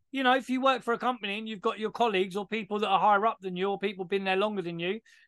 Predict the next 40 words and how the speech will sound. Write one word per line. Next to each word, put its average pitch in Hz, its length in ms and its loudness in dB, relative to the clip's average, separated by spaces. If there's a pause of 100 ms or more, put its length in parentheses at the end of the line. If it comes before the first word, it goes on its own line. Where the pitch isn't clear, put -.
calling 214 320 4
you 196 100 -2
"what's 196 260 -2
his 185 140 -4
dick" 180 300 -2
and 208 100 -6
taking 202 280 -2
the 196 60 -8
piss 220 220 -6
out 185 120 4
of 165 100 -8
you 185 80 0
and 180 80 -4
mocking 196 340 -4
you 196 240 -4 (240)
when 196 160 -2
you're 202 100 2
out 196 180 2
injured, 208 440 -4 (460)
you 240 120 -2
go 262 180 6
to 208 180 0
H 247 200 0
R, 277 160 4
mate. 175 280 -4 (800)
You 220 140 -6
go 247 180 4
to 247 160 -4
Mega 254 240 0
and 220 100 -6
go, 220 120 0
"Look, 240 240 -4
what 240 220 -4
the 254 60 -12
fuck - 280 0
is 214 100 -12
wrong 240 140 -6
with 202 100 -2
these 170 140 -4
people? 175 420 -6